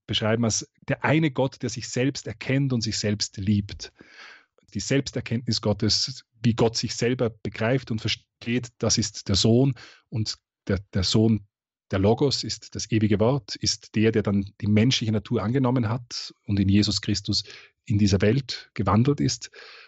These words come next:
und sein Leben für uns hingegeben hat. Oder der Heilige Geist, die Liebe zwischen dem Vater und dem Sohn, zwischen Gott und seiner Selbsterkenntnis, eines Ausdrucks, eines vollkommenen Ausdrucks seiner selbst im Sohn,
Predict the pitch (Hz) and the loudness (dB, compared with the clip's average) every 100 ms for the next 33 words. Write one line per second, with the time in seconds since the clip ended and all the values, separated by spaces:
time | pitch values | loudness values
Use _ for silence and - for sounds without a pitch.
0 | _ 113 98 104 135 120 120 131 117 117 | _ 0 4 4 4 2 0 0 0 2
1 | 107 101 101 - 113 104 104 107 107 104 | 2 2 -2 0 2 2 0 2 2 2
2 | 107 127 - 113 127 135 120 - 110 - | 0 0 0 2 4 4 2 -2 -6 -4
3 | 104 104 98 98 107 104 101 - - 101 | -2 -2 -4 -4 -2 2 2 0 -2 0
4 | 101 98 101 95 - _ - 117 120 113 | 2 4 4 2 -4 _ 0 2 2 -2
5 | 104 - 107 104 107 98 113 107 - 107 | -2 -4 -2 0 2 0 0 -2 -4 -2
6 | 104 104 98 - - - - - 92 - | -2 0 -2 -4 -10 -20 -8 2 2 4
7 | 107 117 - - 101 98 101 104 104 104 | 2 2 0 -2 -2 -2 -2 2 2 2
8 | 98 - - 101 95 98 98 - - 110 | 0 0 0 2 4 2 2 -2 0 2
9 | 98 92 98 98 | 2 4 4 2